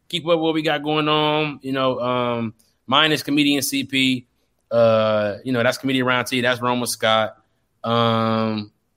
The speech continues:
and, you know, just like, man, you know, this shit don't stop, man. We got a lot more shit coming for y'all. Uh, people saying thank you to us, man, but really thank y'all. Like, this pandemic was rough on all of us.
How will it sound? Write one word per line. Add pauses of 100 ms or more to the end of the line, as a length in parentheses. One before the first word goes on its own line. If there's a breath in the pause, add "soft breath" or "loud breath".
(520)
and,
you
know, (400)
just
like,
man,
you
know,
this
shit
don't
stop,
man.
We
got
a
lot
more
shit
coming
for
y'all. (520 soft breath)
Uh,
people
saying
thank
you
to
us,
man,
but
really
thank
y'all. (160)
Like,
this
pandemic
was
rough
on
all
of
us.